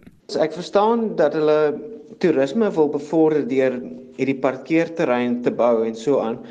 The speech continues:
En is goed om mense in die berge te kry, want dan kan hulle beleef wat se biodiversiteit in ons berge voorkom. Uh, ongelukkig is dit nou geval dat enige impak in die berge moet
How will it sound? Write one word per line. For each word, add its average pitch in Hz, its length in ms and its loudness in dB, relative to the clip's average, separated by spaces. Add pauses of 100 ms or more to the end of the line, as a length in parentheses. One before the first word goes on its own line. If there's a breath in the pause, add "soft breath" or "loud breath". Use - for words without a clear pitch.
(160 loud breath)
En 139 120 -4
is 147 120 -4
goed 214 200 0
om 202 160 2
mense 143 340 -2
in 151 80 -4
die 151 120 -2
berge 123 380 0
te 139 100 -4
kry, 123 400 0 (380)
want 131 200 -2
dan 139 220 0
kan 156 160 -6
hulle 135 340 0 (300)
beleef 131 500 0 (640)
wat 143 160 -2
se 143 80 -12
biodiversiteit 135 800 0
in 139 120 -2
ons 135 320 -4 (120)
berge 120 300 0
voorkom. 180 640 -2 (580 loud breath)
Uh, 131 180 4 (320)
ongelukkig 185 680 0
is 160 140 0
dit 175 100 -2
nou 151 200 0
geval 139 480 -2 (500 loud breath)
dat 143 200 0
enige 208 320 0
impak 170 340 -2
in 165 80 -2
die 156 120 -2
berge 131 340 2
moet 139 600 -4